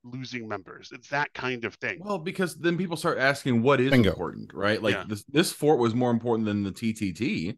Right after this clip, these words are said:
Speaker 2: 'Cause they went off to defend this fort instead of the, the, the perimeter tower, right?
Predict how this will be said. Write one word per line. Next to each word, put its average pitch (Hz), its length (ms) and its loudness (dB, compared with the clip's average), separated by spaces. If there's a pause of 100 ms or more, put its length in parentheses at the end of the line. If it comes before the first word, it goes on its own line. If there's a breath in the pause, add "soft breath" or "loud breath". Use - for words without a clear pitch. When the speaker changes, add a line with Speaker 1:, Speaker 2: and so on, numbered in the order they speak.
(460)
Speaker 2:
'Cause 120 140 2
they 127 80 4
went 127 180 4
off 123 160 2
to 123 100 -4
defend 113 320 2
this 107 160 0
fort 151 260 -4
instead 107 280 -2
of 92 160 -2
the, 95 380 2
the, 95 400 -2
the 90 80 -6
perimeter 165 360 -2
tower, 80 280 -2
right? 101 300 -2